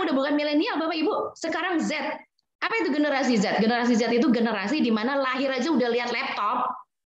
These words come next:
So, kalau Bapak Ibu nggak, nggak, nggak, apa, nggak familiar dengan laptop and the, the features on it, ke laut aja.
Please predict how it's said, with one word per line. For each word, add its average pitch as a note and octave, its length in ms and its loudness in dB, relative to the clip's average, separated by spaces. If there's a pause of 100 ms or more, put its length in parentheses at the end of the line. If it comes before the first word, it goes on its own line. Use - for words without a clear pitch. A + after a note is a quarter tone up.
(440)
So, D4 160 -2
kalau C4+ 320 2
Bapak C4+ 240 0
Ibu C4+ 240 4
nggak, B3+ 160 2 (160)
nggak, B3+ 140 0 (180)
nggak, A#3+ 360 0 (440)
apa, B3+ 160 -2 (160)
nggak - 160 0 (320)
familiar C#4+ 480 2
dengan C4 320 2
laptop C4 480 -2 (240)
and B3+ 160 4
the, B3 240 4
the B3+ 100 4
features C#4+ 540 2
on B3+ 160 2
it, E4+ 400 -4 (640)
ke A3 80 -4
laut G3+ 160 -2
aja. F3+ 240 0